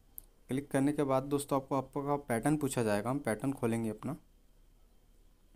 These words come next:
पैटर्न खोलने के बाद कुछ इस प्रकार का इंटरफेस होगा डा-, दोस्तों।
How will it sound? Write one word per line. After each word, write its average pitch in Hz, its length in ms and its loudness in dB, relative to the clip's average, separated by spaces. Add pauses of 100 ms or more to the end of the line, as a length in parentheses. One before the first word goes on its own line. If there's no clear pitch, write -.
(260)
पैटर्न 131 280 0
खोलने 135 300 4
के 143 80 2
बाद 139 180 2
कुछ 139 300 -6
इस 123 80 -6
प्रकार 135 380 0
का 143 120 -2
इंटरफेस 107 460 -2
होगा 110 180 -4
डा-, - 400 -10
दोस्तों। 110 320 -6